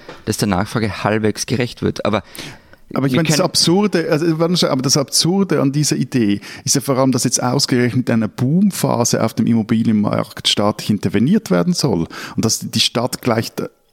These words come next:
Speaker 2: gleich jetzt, wenn die, die Preise so hoch sind, Liegenschaften aufkaufen will. Also ich meine,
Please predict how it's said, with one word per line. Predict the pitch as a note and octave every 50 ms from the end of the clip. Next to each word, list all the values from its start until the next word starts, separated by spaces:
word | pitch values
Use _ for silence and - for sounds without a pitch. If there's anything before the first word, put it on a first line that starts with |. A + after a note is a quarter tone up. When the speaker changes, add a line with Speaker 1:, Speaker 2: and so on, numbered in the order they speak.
| - - -
Speaker 2:
gleich | - A#2 A2+ - A2+
jetzt, | B2 C#3+ D#3+ - - - C#3
wenn | B2+ A2+ A2+ A#2 A2
die, | A3 G#3+ -
die | - - G#2+ A2
Preise | - - - G#2 G2 G#2+ A#2 - - -
so | - G#2+ F#2
hoch | F#2+ G#2 A#2 C3 -
sind, | - - A#2+ G#2+ A2
Liegenschaften | D3 F#3+ G3 - - B2 G#2+ - - F#2 F#2+
aufkaufen | F2 F2 F#2 - - - F2+ F2 - - F2+
will. | F2+ F2 -
Also | - G2 A2+
ich | A2 - C3+
meine, | B2+ A#2+ -